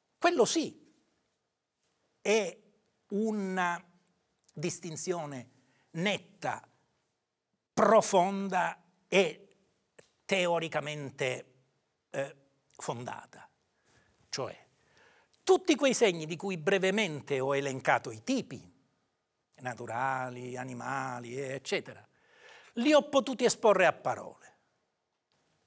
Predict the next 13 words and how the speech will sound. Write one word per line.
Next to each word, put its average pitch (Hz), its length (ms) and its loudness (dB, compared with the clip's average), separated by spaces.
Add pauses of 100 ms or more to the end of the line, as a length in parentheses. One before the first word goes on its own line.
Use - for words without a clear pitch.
Invece 170 760 -6
le 262 220 -2
parole 131 640 -2
non 285 440 -2
le 262 140 2
potrei 254 540 -2
elencare 240 640 0
in 226 140 -2
alcun 294 520 -4
modo 165 520 2 (600)
con 185 200 -4
quei 120 220 -6
segni. - 260 -16